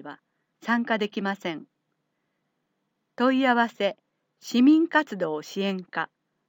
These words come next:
電話八二五一一八。プレミアム付き商品券、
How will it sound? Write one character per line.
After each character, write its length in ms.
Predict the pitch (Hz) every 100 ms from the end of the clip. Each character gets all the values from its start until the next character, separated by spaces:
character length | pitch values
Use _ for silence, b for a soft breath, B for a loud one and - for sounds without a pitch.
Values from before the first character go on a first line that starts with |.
| _ _ _
電 300 | - 233 220
話 180 | 208 185 - _ _ _
八 380 | - 202 - 262
二 340 | 254 226 160 - _ _
五 320 | - 254 285 294
一 400 | 302 - 165 151
一 200 | - 285
八。 460 | 170 170 - - _ _ _ _ _ _ _ _ _ _ _ _ _ _ _ _ _
プ 100 | -
レ 140 | 269
ミ 220 | 294 302 294
ア 80 |
ム 100 | 269
付 300 | 277 - -
き 20 | 254
商 300 | - 247 247
品 280 | 254 233
券、 360 | 190 170 156 131